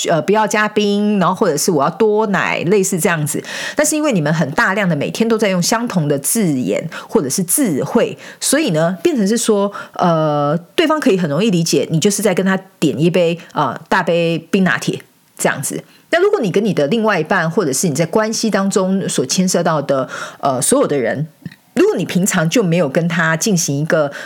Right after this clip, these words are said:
呃，大量有效的沟通，那对方是没有办法理解你为什么会用这样子的形容词，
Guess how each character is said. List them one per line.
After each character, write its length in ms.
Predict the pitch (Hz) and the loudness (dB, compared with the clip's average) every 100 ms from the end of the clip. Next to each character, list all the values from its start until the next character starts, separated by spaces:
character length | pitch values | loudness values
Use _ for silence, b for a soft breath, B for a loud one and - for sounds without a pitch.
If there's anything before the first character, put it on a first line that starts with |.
| B - | B -2
呃， 260 | 151 135 139 | 0 0 0
大 200 | 233 190 | 0 0
量 200 | 185 143 | 0 -2
有 120 | - | -4
效 220 | - 185 | 0 0
的 80 | 135 | 0
沟 180 | 143 139 | 0 -2
通， 220 | 143 180 | -2 0
那 80 | 233 | 0
对 180 | 339 269 | 0 0
方 160 | 262 | 0
是 120 | 262 | 0
没 100 | 220 | 2
有 80 | 247 | 2
办 180 | 190 185 | 0 0
法 120 | 156 | 0
理 180 | 123 147 | -2 -2
解 160 | - 127 | 0 0
你 100 | 117 | 0
为 140 | 196 | 0
什 140 | 196 | 0
么 80 | 113 | -2
会 160 | - 160 | 0 0
用 160 | 151 | 0
这 100 | 151 | 0
样 160 | 214 165 | 0 0
子 100 | 151 | -2
的 60 | 131 | 0
形 260 | - 147 | -2 0
容 160 | 165 214 | 0 0
词， 400 | - 143 131 | -2 0 0